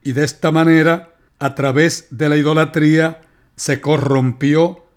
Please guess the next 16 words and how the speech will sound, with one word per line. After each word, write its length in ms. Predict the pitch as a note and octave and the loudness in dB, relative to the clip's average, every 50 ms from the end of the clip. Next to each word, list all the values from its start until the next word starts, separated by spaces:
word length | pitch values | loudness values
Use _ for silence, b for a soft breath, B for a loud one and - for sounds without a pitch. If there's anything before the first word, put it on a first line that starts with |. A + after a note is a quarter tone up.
| _ _ _ - | _ _ _ -6
el 260 | E3 D3 C#3 B2+ B2 | -4 -4 -4 -4 -6
pueblo 800 | - - C3 C#3 D3+ E3 D#3 D3+ D#3+ D#3+ D#3+ D#3+ F3+ - - _ | -6 -4 -2 0 0 0 2 2 2 2 2 2 0 -2 -8 _
de 200 | - B2 B2+ C#3 | -8 -4 -2 -2
Israel. 640 | C3+ B2+ - B2 B2+ C3 C#3+ D3 C#3+ A#2 F#2+ - _ _ _ _ _ _ _ _ | -2 -2 -2 0 2 2 2 2 0 -2 -4 -10 _ _ _ _ _ _ _ _
Por 180 | - C3 B2+ B2+ | -6 -4 -2 0
eso 240 | D3 D3 - - D3+ | 0 0 0 -2 -2
el 80 | C3+ | -2
Señor, 600 | B2+ - D#3+ D3 D#3 E3 E3 D#3+ E3 E3 F3 - _ _ _ _ _ - | -2 -2 -2 0 2 4 4 4 4 2 -2 -8 _ _ _ _ _ -4
enojado 680 | E3 D3+ C#3 C3+ B2 F#2 A2+ D3 D#3+ E3 D#3+ E3 D#3 - | -2 0 0 0 -2 0 0 2 2 4 4 2 2 2
con 200 | E3 D3+ C#3+ C3 | 0 0 0 0
su 260 | B2+ - C#3 B2+ - | -2 -4 -6 -6 -4
pueblo, 600 | - D3 D#3 E3 E3 D#3 E3+ F3 F#3+ F#3 F#3 _ _ _ _ _ _ _ _ | 0 2 2 2 2 2 0 0 -2 -4 -8 _ _ _ _ _ _ _ _
le 160 | - C#3 C3+ C#3 | -4 -2 -2 0
indica 480 | C3+ C3 B2 A#2+ D3+ D#3+ D#3+ - E3 | 0 -2 -2 -2 -2 -2 -2 -2 -2
a 40 | D#3+ | 0
Moisés 680 | E3 E3 E3 D#3+ - - E3+ D#3+ E3 E3 E3 - _ | 2 0 0 0 0 2 2 4 2 2 -2 -10 _